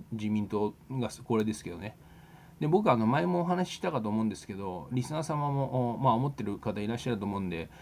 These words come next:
まあ、例えばこういった話をするとですね、えー、日本はもうこのままいったらダメなんじゃないかって、えー、まあ、思うかもしれないんですけど、そうではないんですよ。日本が良くなる方法ってのはあるんですよ。別に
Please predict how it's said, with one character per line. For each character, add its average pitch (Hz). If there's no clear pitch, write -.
ま 120
あ、 170
例 175
え 170
ば 107
こ 156
う 160
い 160
っ -
た 165
話 160
を 127
す 110
る 110
と 120
で 98
す -
ね、 95
え 101
ー、 120
日 135
本 185
は 107
も 95
う 95
こ 131
の 139
ま 143
ま 147
い -
っ 143
た 127
ら 104
ダ 104
メ 135
な 139
ん 107
じ 98
ゃ -
な 90
い 92
か 87
っ -
て、 -
え 104
ー、 107
ま 110
あ、 -
思 127
う -
か 104
も 98
し -
れ 107
な 104
い 92
ん -
で 82
す -
け 110
ど、 -
そ 185
う 120
で 95
は 87
な 95
い 92
ん 85
で 71
す -
よ。 90
日 156
本 196
が 117
良 113
く 117
な 95
る 95
方 110
法 110
っ 110
て 113
の 98
は 110
あ 127
る 113
ん 92
で 87
す -
よ。 101
別 127
に 123